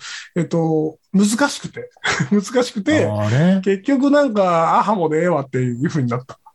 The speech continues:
Speaker 1: まあね、まあ、アハモとかで、まあ、いいっちゃいいですけど、
Speaker 2: <laughs>
Speaker 1: そうだな。ガジェットの話になってますかね。
Speaker 2: うん。
Speaker 1: まあ、ガジェットの話ではあるか。
Speaker 2: まあ、ガジェ-、シムカードってさ、なんか別に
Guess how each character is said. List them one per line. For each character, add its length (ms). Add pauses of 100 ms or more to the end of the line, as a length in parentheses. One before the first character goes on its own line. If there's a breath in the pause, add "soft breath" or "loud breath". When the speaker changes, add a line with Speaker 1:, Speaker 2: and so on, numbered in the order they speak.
(160)
Speaker 1:
ま 260
あ 40
ね、 260
ま 120
あ、 60
ア 40
ハ 140
モ 140
と 100
か 100
で、 140
ま 140
あ、 60
い 380
い 40
っ 20 (100)
ち 80
ゃ 40
い 260
い 20
で 140
す 100
け 200
ど、 500 (340)
Speaker 2:
<laughs> 320
Speaker 1:
そ 300
う 20
だ 140
な。 800 (800 loud breath)
ガ 100
ジ 80
ェ 60
ッ 20
ト 80
の 60
話 240
に 40
な 100
っ 80 (220)
て 140
ま 140
す 100
か 80
ね。 40
Speaker 2:
う 20
ん。 40
Speaker 1:
ま 60
あ、 40
ガ 100
ジ 80
ェ 20
ッ 20
ト 100
の 40
話 240
で 60
は 80
あ 60
る 40
か。 160
Speaker 2:
ま 140
あ、 20
ガ 60
ジ 80
ェ-、 80 (520)
シ 200
ム 60
カ 300
ー 40
ド 60
っ 80
て 100
さ、 300
な 100
ん 40
か 140
別 260
に 300